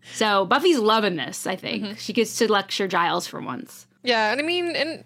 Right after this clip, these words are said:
Speaker 2: I mean, to his credit, he's like, "I need to focus on the talent show because I need to do what the principal wants to make him happy, so he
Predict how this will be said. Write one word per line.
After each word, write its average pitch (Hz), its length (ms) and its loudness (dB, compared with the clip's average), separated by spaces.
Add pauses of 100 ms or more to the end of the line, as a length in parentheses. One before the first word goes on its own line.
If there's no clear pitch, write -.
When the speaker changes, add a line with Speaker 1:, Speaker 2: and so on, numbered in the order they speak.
(100)
Speaker 2:
I 277 60 -6
mean, 320 140 -2
to 330 100 4
his 311 160 2
credit, 262 240 2
he's 214 240 0
like, 220 200 2
"I - 160 2
need 208 180 -4
to 202 60 2
focus 202 300 -2
on 196 80 -2
the 185 60 -4
talent 269 280 -4
show 208 160 0
because 202 300 -2
I 202 60 2
need 185 220 -4
to - 60 -10
do 196 160 0
what 185 140 -2
the 185 60 -8
principal 190 500 -4
wants 175 320 -4
to 202 80 -6
make 175 160 -2
him 185 120 -4
happy, 190 580 -2
so 180 280 0
he 180 420 -4